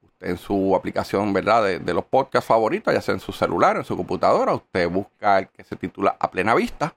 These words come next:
¿verdad? El podcast se llama igualito que el programa. Y ahí se suscribe y cada vez que sale un episodio nuevo le llega la notificación. Y como todos los días le digo,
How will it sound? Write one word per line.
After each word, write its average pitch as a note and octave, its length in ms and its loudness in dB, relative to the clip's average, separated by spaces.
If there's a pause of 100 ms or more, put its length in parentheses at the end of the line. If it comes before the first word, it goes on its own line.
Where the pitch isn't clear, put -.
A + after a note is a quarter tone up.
(120)
¿verdad? - 280 -6 (100)
El - 80 -10
podcast - 360 -8
se F2 60 -4
llama D#2 180 -2
igualito D#2+ 300 -2
que F2+ 60 -4
el E2+ 60 -4
programa. F#3 500 2 (680)
Y G#2 120 0
ahí F#2+ 300 4
se C#3+ 160 -2
suscribe A3+ 760 2
y B2+ 120 -8
cada B2 340 4
vez C#3 80 -2
que C3+ 120 -12
sale D3 220 2
un C#3+ 80 0
episodio C#3+ 460 2
nuevo C#3+ 260 4
le B2+ 140 0
llega C3+ 240 4
la C3+ 100 4
notificación. E3 720 0
Y A#3 60 -2
como D#3 280 0
todos C#3 540 6
los C3+ 180 2
días C3+ 200 2
le C3+ 160 2
digo, C#3 420 2